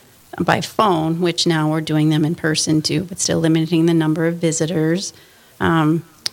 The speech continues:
our group parenting classes are, like, as, as Lexi point, mentioned here, they're, we've been doing them virtually or by, by Zoom. Um, and that's so we can still connect with our clients and still help them in the ways that we need, but yet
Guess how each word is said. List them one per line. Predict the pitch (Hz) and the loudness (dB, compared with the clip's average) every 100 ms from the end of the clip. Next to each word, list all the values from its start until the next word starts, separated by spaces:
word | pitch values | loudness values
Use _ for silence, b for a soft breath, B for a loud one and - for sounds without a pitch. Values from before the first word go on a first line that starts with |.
| - | -2
our | 180 | -2
group | 165 175 170 | 0 0 -2
parenting | - 175 170 185 175 | 0 0 2 0 0
classes | 175 165 - 175 175 | 2 0 0 -2 0
are, | 156 151 156 | 0 -2 -4
like, | 160 170 | -6 -4
as, | 160 160 - | -4 -4 -4
as | 165 170 | -4 -2
Lexi | 165 160 170 165 | -2 -2 -2 -2
point, | - 165 190 | -2 -2 0
mentioned | 175 170 - 175 170 | 0 0 0 -2 0
here, | 175 170 165 | 0 0 0
they're, | 160 156 - | -2 -4 -4
we've | 170 | -4
been | 160 | 0
doing | 160 160 | 2 2
them | 165 165 | 2 0
virtually | 185 190 - 196 208 | -2 -2 -2 0 2
or | 202 | 0
by, | 170 165 160 165 - | 0 -2 -4 -6 -2
by | 160 | -2
Zoom. | 165 160 156 170 269 B B B B | 0 0 2 0 -2 B B B B
Um, | 185 165 156 | 2 4 4
and | 156 | 2
that's | 160 156 | 0 -4
so | - - 170 | -6 -2 -2
we | 165 | 0
can | 170 | 0
still | 160 - 240 | 0 0 -4
connect | - 185 160 - | -2 0 0 -2
with | 156 | -2
our | 147 | -2
clients | - 160 156 156 | -2 -2 -2 0
and | 160 | -2
still | - 165 | -2 -2
help | 160 160 - | -2 -4 -2
them | 156 | 0
in | 156 165 | 0 0
the | 165 | 0
ways | 156 156 | 0 0
that | 160 170 | -2 0
we | 156 | 2
need, | 151 175 160 170 | 2 2 0 -2
but | 160 | -2
yet | 160 151 | -2 -2